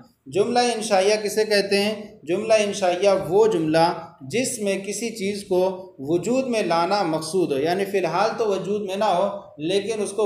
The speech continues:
वजूद में लाना मकसूद हो उसको, और इसमें कहने वाले को ना तो सच्चा कह सकते हैं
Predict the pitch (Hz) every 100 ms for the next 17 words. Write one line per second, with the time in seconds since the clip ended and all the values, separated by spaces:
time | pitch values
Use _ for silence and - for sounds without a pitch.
0 | 160 180 190 240 220 202 175 165 180 196
1 | 196 - 135 151 - - 220 247 214 196
2 | 185 185 185 196 - - - 190 208 202
3 | 208 220 226 233 220 208 185 202 185 190
4 | 202 190 180 190 - 165 - 208 202 202
5 | 202 202 - 190 175 196 196 -